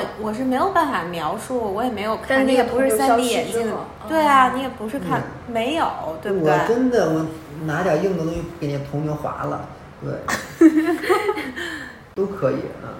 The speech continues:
Speaker 3: 嗯。
Speaker 1: 嗯。
Speaker 3: 嗯，嗯，嗯，那铜牛反正被大家老摸，浑身包浆。
Speaker 1: <laughs> 对，对，对，那真的，
Speaker 2: 浑身包浆。
Speaker 1: 那真的是包浆，包得很，很好。
Speaker 3: 好。
Speaker 1: 对，那个就是所有人都在那儿，就每天不停地蹭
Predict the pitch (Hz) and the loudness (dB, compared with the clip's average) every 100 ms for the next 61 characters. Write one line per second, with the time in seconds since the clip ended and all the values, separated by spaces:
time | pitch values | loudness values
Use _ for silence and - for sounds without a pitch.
0 | 247 220 208 196 185 - 254 160 139 - | -8 -6 -4 -4 -6 -8 -12 -12 -12 -8
1 | 143 151 151 175 180 175 175 190 190 190 | -8 -8 -8 -8 -6 -6 -6 -4 -2 -4
2 | 147 - 151 147 139 139 131 131 139 135 | -4 -6 -4 -2 -2 -4 -8 -8 -6 -4
3 | 127 135 - - - - 135 135 127 127 | -4 -4 -10 -14 -6 -4 -2 0 -2 -4
4 | - - - 131 139 135 131 135 123 - | -10 -14 -6 -2 0 2 2 2 -2 -4
5 | 135 - 220 262 - 254 359 330 339 294 | -8 -10 -6 -4 -2 2 2 4 4 4
6 | 311 262 311 285 277 240 311 311 277 277 | 2 2 0 0 0 2 2 2 0 -2
7 | 277 277 311 339 330 339 359 349 277 254 | -4 0 2 2 2 2 2 2 -2 0
8 | 247 240 247 247 247 254 247 240 226 202 | 2 4 2 -2 0 4 4 4 2 -2
9 | - - 196 190 208 208 - - - - | -10 -8 -4 -2 -2 -4 -4 -6 -8 -4
10 | 135 - 247 254 247 220 - - - - | -4 4 6 6 2 0 -6 -12 -14 -8
11 | 330 339 330 311 294 294 269 339 294 240 | -2 0 0 0 -2 0 6 6 6 2
12 | 254 262 294 262 247 214 202 262 220 - | 0 0 0 2 0 -2 -4 -4 -2 -2
13 | 247 247 285 240 202 226 - 269 208 | -4 -4 -6 -4 -4 -4 -6 -2 0